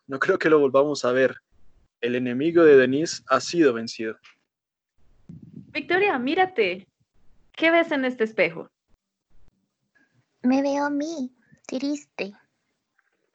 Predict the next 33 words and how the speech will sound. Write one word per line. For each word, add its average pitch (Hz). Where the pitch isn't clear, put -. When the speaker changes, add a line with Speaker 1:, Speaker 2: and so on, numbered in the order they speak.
Speaker 2:
Claro 381
que 440
no. 254
Yo 220
veo 320
a -
una 311
persona 262
poderosa, 233
que 277
cada 302
vez 302
que 294
le 285
sucede 262
algo, 226
sale 262
adelante, 214
que 269
cree 285
en 294
sí 285
misma. 240
Speaker 1:
El 131
diamante 151
de 160
Victoria 139
comienza 135
a -
brillar 127
como 131
nunca 135
antes. 120